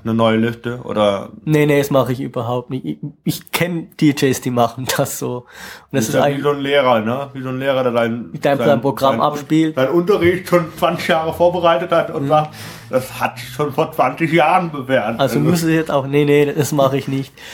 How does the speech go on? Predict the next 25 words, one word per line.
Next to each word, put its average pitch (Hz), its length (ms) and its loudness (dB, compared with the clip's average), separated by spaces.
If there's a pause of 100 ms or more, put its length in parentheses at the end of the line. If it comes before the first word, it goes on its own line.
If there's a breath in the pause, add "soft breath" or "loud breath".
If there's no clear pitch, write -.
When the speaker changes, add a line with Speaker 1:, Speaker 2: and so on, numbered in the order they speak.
(360 loud breath)
Speaker 2:
Äh, 139 160 2
was 135 140 0
ich 160 120 -2
mache, 143 200 0
ich - 80 -2
hab 147 100 -2
halt 139 160 -2
meine 135 200 0
Lieder, 135 300 0
die 131 80 -2
ich - 120 -6
immer 131 200 2
wieder 127 200 0
gern 131 260 0
aufs-, 147 460 -2
äh, - 280 0
spiele, 151 440 0
die 131 100 2
halt 123 160 0
zu 123 140 -8 (400)
vielen 139 180 4
verschiedenen 127 400 0
Situationen 120 640 -2
auch 117 220 -2
passen. 151 440 -2